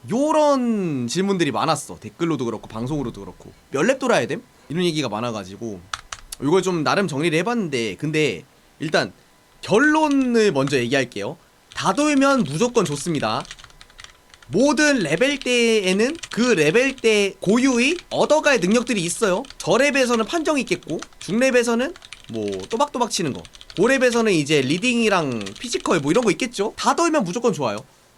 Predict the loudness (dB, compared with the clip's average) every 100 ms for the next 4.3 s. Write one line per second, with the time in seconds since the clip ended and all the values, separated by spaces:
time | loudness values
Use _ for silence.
0 | -2 2 4 2 0 -6 _ _ _ _
1 | _ _ -8 -6 -4 -2 -2 -2 -4 -8
2 | -6 -2 -2 -2 -4 -4 -4 -4 -6 -6
3 | -6 -6 -10 -16 _ _ -12 -10 -10 -12
4 | -4 -2